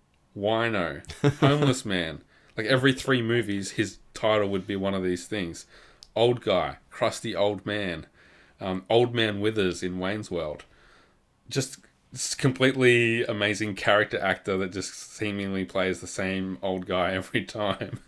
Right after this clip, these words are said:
Speaker 1: and he does it so well. I think we should give him the award.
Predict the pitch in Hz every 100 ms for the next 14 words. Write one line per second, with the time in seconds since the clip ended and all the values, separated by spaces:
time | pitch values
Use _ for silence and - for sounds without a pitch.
0 | - - - - 117 - 135 127 - 123
1 | - - 107 101 92 95 85 82 - -
2 | - - - - - - - 110 113 104
3 | 101 98 92 92 90 82 80 78 76